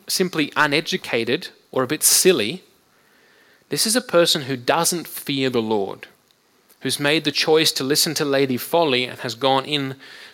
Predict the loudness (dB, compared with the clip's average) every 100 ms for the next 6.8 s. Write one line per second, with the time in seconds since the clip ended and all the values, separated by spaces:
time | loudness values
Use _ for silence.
0 | -8 -6 -2 0 0 0 -4 -6 -10 -10
1 | -10 -8 -8 -8 -10 -6 -2 0 -2 -8
2 | -20 -20 -16 -4 2 2 2 -2 -8 -8
3 | -8 -2 2 2 0 -2 -2 -4 -6 -6
4 | -8 -20 -20 -8 0 2 2 2 2 2
5 | 0 -4 -4 -2 0 -2 -6 -18 -20 _
6 | -4 -2 -2 -4 -12 -12 -10 -10